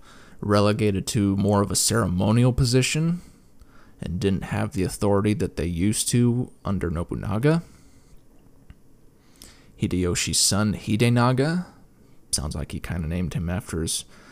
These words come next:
former master, Nobunaga, died at the age of three. He had to name his nephew, Hidesugu, his heir. Hideyoshi's health was also beginning to falter.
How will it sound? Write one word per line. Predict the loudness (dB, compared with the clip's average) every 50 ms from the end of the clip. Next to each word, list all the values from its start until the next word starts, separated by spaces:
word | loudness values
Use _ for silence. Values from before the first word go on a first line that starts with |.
| -20 -20 -20 -20 -20
former | -14 -8 -6 -4 -2 -2
master, | -2 -2 -2 -2 -2 -4 -2 0 0 0
Nobunaga, | 0 -2 -2 -4 -4 -2 -2 -2 -2 -2 -2 -4 -6 -12 -20 -20 -20 -14 -10 -2
died | 2 4 4 6 6 4 4 2 2 0 -4 -8 -10 -6
at | -6 -6 -4
the | -2 -2 0
age | 0 -2 -2 -4
of | -6 -6
three. | -6 -4 -2 0 0 0 0 -2 -6 -8 -12 -18 -20 -20 -20 -20 -20 -20 -20 -20 -20 -20 _ -20 -20 -20 -20 -20 -20 _ _ -20 -20 -20 -20 -20 -20 -20 -20 _ -20 -20 _ -20 -20 _ _ _ _ -20 _
He | -10 -6 -6
had | -4 -4 -4 -2
to | -2
name | -2 0 0 0 0
his | -2 -2 -4 -2 -2
nephew, | 0 -2 -2 -2 -6 -6 -4 -2 -2 0 -2 -2 -4 -6 -14 -20 -20 -20 -20 -20 _ -20 -10
Hidesugu, | -8 -4 -4 -2 -2 0 0 2 2 0 0 0 0 -2 -2 -2 -4 -6 -14 _ _ -20 -20 -20 -14
his | -12 -10 -4 0
heir. | 0 0 2 0 0 -2 -2 -4 -8 -20 -20 -20 -20 -20 _ _ -20 _ -20 _ -20 -20 _ -20 -20 -20 -20 -20 -20 -20 -20 -20 -20 -20 -20 -20 -20 -20 -20 _ _ -12 -8
Hideyoshi's | -4 -4 -2 0 0 -2 -2 -2 -2 -2 -2 -2
health | 0 0 0 0 -2 -2 -6
was | -4 -2 -2
also | -2 -2 -2 -4
beginning | -4 -6 -4 -4 -2 -2 -2 -4
to | -4 -6 -8
falter. | -10 -6 -2 0 0 0 0 -2 -6 -8 -6 -8 -8